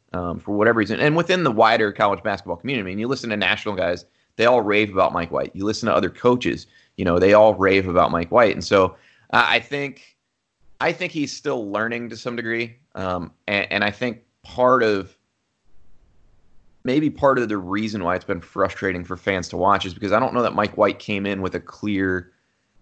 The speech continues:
identity of maybe what he wanted to do. A lot of people thought it would be that Louisiana Tech style run and gun, push the tempo. Um, and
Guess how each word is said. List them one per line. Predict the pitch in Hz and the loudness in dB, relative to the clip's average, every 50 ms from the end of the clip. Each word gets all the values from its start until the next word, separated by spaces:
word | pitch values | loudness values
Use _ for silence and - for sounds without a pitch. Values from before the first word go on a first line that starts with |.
| - - - | -20 -6 -2
identity | - 101 95 85 - 104 101 104 98 95 92 90 85 | 0 0 0 0 2 2 4 4 4 2 0 0 0
of | 85 85 87 - - - - | 0 -2 -4 -10 -18 -12 -6
maybe | 98 95 95 90 92 90 | -2 -2 0 0 0 0
what | 85 87 87 92 | 0 -2 -2 -2
he | 92 | -2
wanted | 85 85 80 76 76 | -4 -2 -2 -4 -6
to | 80 - | -6 -6
do. | - 67 60 62 | -4 -2 0 2
A | |
lot | 92 104 107 107 | 2 4 2 2
of | |
people | - 120 - 104 | 2 -2 -6 -4
thought | - - 107 101 | 0 2 2 2
it | 95 - | 2 0
would | 92 87 | -2 -4
be | 95 95 | -4 -2
that | 87 90 80 - | 0 0 0 -2
Louisiana | 90 92 92 92 87 92 95 92 90 | -2 -4 -6 -6 -4 -4 -4 -4 -4
Tech | 85 - 92 87 - | -4 -4 -6 -6 -4
style | - - 92 90 87 87 | -2 0 2 2 2 2
run | 85 87 90 87 | 0 -2 -2 -4
and | 85 85 80 | -4 -4 -2
gun, | 90 90 92 92 92 90 | -2 0 0 -2 -2 -6
push | 87 - 98 - - | -8 -8 -10 -10 -12
the | - - | -14 -8
tempo. | - 98 101 101 104 101 98 92 90 90 90 - - _ _ _ _ _ _ - | -4 -4 -4 -2 0 2 2 2 2 0 -2 -6 -12 _ _ _ _ _ _ -2
Um, | 92 98 95 98 98 98 - | 0 2 4 2 2 2 0
and | 117 117 117 117 113 113 - | 2 2 2 2 0 -2 -6